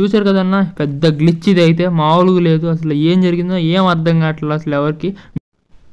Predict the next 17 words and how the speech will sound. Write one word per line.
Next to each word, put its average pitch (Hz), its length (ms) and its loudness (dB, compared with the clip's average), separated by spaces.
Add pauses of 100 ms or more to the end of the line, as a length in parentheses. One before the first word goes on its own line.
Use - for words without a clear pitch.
(600)
మీకేమైనా 180 460 -2
తెలిస్తే 170 340 -4
దయచేసి 160 520 -4
comment 160 420 -4
అయితే 165 140 -4
చేయండి 147 360 -6
అన్న, 147 160 -8
మర్చిపోవద్దు. 135 1040 -6
So, 117 160 -10 (680)
అసలు 131 640 -6
నేనైతే 151 480 -10 (120)
అది 202 260 -4
ఒక 175 320 -10
పెద్ద 180 240 -6
glitch 196 400 -4
అన్న 180 180 -2
అది. 160 360 -4